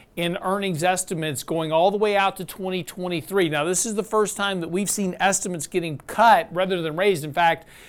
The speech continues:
in the month of June, analysts were still ratcheting up earnings. They actually increased the rate of earnings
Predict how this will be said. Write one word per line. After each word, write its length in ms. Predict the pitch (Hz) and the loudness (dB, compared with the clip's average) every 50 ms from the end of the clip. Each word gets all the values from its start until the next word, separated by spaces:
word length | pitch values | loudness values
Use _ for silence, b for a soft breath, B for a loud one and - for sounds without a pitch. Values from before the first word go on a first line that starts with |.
| B B B B | B B B B
in 140 | 165 175 | -2 0
the 80 | 180 175 | 0 0
month 260 | 175 185 190 185 - | 0 0 0 -2 -2
of 140 | - 147 139 | -4 -4 -4
June, 640 | 135 131 180 220 277 311 269 214 170 139 139 151 B B B B B B B B - | -2 0 0 0 2 2 0 0 -2 -4 -8 -10 B B B B B B B B -2
analysts 460 | 185 190 226 277 302 277 208 - - | 2 2 4 4 6 4 4 4 2
were 80 | 190 175 | -2 -2
still 280 | - - 226 214 196 | 2 4 6 6 6
ratcheting 540 | 165 175 170 180 202 196 - 233 220 202 190 | 6 6 4 4 4 2 0 -2 -2 2 2
up 160 | 180 175 - | 2 4 6
earnings. 460 | 185 190 247 302 302 - - - 131 | 6 6 6 4 2 -2 -6 -8 -4
They 140 | - 185 220 | 2 4 6
actually 460 | 254 269 240 175 - - 214 196 190 | 6 6 6 4 2 2 2 2 2
increased 720 | 185 180 165 - - - - 180 190 220 254 277 262 - | 0 -2 -4 -6 -8 -10 -6 -4 -2 0 0 0 -2 0
the 100 | - 269 | -2 0
rate 240 | 233 202 196 175 165 | 0 2 2 4 2
of 120 | 165 143 156 | 2 2 0
earnings 400 | 156 147 143 143 135 127 - | -2 -2 -2 -4 -8 -8 -12